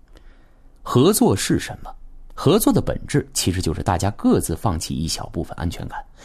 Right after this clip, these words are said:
并把那一部分安全感交由合作方来保障。信任又是什么呢？信任就是相信对方不会利用自己主动放弃的那一小部分安全感。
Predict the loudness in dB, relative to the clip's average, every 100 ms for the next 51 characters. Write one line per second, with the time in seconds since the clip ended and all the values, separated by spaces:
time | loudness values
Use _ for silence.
0 | -14 0 4 4 4 2 2 2 0 0
1 | 0 0 -2 -4 -10 -2 2 4 2 0
2 | -2 -2 0 0 0 0 0 -2 -8 -8
3 | -10 -10 _ _ _ _ _ _ -20 -20
4 | -20 -2 4 6 6 4 4 2 0 -2
5 | -2 -4 -8 -20 -20 -20 -4 4 6 6
6 | 6 4 4 2 4 4 4 4 4 4
7 | 0 2 2 6 6 6 6 6 2 0
8 | 0 0 -2 -4 -2 -4 0 0 0 -4
9 | -6 -4 -2 -2 -4 -8 -8 -10 -8 -8
10 | -8 -12 -14